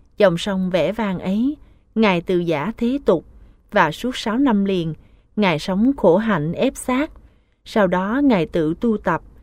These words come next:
và chứng đắc chánh đẳng giác. Tăng chúng nói với nhau như vậy về công hạnh của Đức Phật.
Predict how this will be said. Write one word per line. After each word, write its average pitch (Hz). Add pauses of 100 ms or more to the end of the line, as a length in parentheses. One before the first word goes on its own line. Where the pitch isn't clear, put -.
(140)
và 170
chứng 202
đắc 262 (120)
chánh 214
đẳng 160
giác. 220 (1700)
Tăng 220
chúng 220
nói 240
với 269
nhau 233
như 208
vậy 170
về 180
công 185
hạnh 165
của 190
Đức 277
Phật. 180